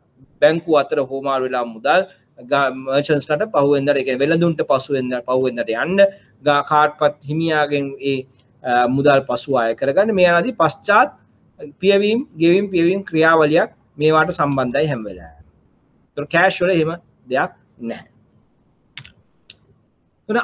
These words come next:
අනකර කියලා කියන්නේ මොකද්ද කියලා බලන්න. ඩ්‍රාෆ්ට්ස්.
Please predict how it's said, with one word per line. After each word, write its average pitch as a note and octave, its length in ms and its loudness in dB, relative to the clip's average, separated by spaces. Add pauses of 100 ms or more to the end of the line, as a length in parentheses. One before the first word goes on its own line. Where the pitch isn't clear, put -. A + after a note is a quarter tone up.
අනකර C#4+ 420 2 (1120)
කියලා F#3+ 240 4 (160)
කියන්නේ F#3 300 2
මොකද්ද D#3+ 260 0
කියලා D3 180 0
බලන්න. C3 180 -2
ඩ්‍රාෆ්ට්ස්. F3+ 380 2